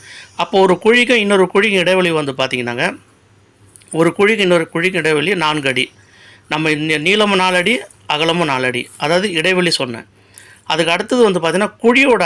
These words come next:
அளவு பார்த்தீங்கன்னா, ஒரு அடி நீளம், ஒரு அடி ஆழம், ஒரு அடி அகல-, இது, இது நீளம், அகலம், ஆழம் மூணு இருக்கணும், அதாவது ஒரு அடி இருக்கணும் மினிமமா. இப்போ அந்த ஒரு அடிங்கிறது வந்து பார்த்தீங்கன்னா, நம்ம கிட்டத்தட்ட தேவையா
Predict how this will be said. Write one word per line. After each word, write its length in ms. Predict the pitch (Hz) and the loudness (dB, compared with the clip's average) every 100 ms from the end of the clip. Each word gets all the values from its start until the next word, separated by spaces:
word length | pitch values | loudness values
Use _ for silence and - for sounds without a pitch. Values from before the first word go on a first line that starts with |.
| 156 | 2
அளவு 240 | 185 190 160 | 2 2 0
பார்த்தீங்கன்னா, 380 | 143 131 123 165 - _ 151 | -2 -2 -2 -4 -4 _ 0
ஒரு 140 | 165 165 | 2 2
அடி 140 | 165 196 - - 165 | 2 0 -4 -6 -2
நீளம், 320 | 175 202 214 - 151 | 0 0 -4 -2 0
ஒரு 140 | 143 | 0
அடி 140 | 151 165 151 | 0 0 0
ஆழம், 280 | 147 170 202 147 | 0 0 -2 -4
ஒரு 100 | 143 139 | -2 0
அடி 140 | 180 240 - _ _ - _ - 139 | 0 -4 -12 _ _ -20 _ -10 -2
அகல-, 280 | 139 143 151 147 | -2 -2 -4 -2
இது, 120 | 151 147 139 127 131 - - 156 | 0 0 -2 -8 -12 -18 -18 -6
இது 160 | 165 165 156 147 147 151 - _ - | -2 0 0 -2 -4 -14 -18 _ -4
நீளம், 280 | 175 196 185 160 | -2 0 0 0
அகலம், 260 | 185 185 143 | 0 0 -2
ஆழம் 200 | 123 156 | -4 -4
மூணு 140 | 160 156 127 | -4 -2 -4
இருக்கணும், 280 | 123 120 _ - | -8 -12 _ -8
அதாவது 200 | 143 170 151 | -2 0 0
ஒரு 80 | 143 139 | 0 0
அடி 100 | 151 | -2
இருக்கணும் 260 | 135 123 127 | -2 -8 -6
மினிமமா. 360 | 127 123 117 - _ - - - - _ 196 | -6 -8 -10 -18 _ -20 -20 -20 -20 _ -4
இப்போ 140 | - | 0
அந்த 140 | 233 214 202 | 2 4 4
ஒரு 120 | 233 226 | 4 4
அடிங்கிறது 440 | 254 247 233 214 | 2 2 2 2
வந்து 160 | 202 190 185 | 0 0 -2
பார்த்தீங்கன்னா, 340 | 160 165 196 | -4 -2 0
நம்ம 140 | 185 160 | 0 -2
கிட்டத்தட்ட 360 | 156 156 165 185 180 | -6 -6 -2 -2 0
தேவையா 320 | 160 156 147 | 0 0 0